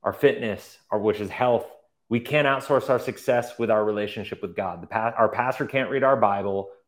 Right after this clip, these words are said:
Not gonna pray for, I mean, they'll pray for us, but we gotta do the work, right? Like, hopefully your pastor's praying for it, but, like, you know, like, we gotta do the work. Nobody, nobody's gonna make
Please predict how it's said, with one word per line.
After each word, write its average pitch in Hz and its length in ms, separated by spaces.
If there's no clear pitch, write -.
Not 87 160
gonna 127 100
pray 120 260
for, 101 380
I 113 120
mean, 101 120
they'll 107 100
pray 110 260
for 87 220
us, 87 160
but 107 220
we 123 100
gotta 120 220
do 113 180
the 98 100
work, 90 380
right? 92 240
Like, 98 220
hopefully 110 260
your - 80
pastor's - 320
praying - 260
for - 120
it, - 100
but, 117 160
like, 110 220
you 123 80
know, 104 160
like, 107 200
we 120 160
gotta 143 300
do 135 140
the 117 100
work. 113 400
Nobody, 139 460
nobody's 127 420
gonna 131 220
make 120 240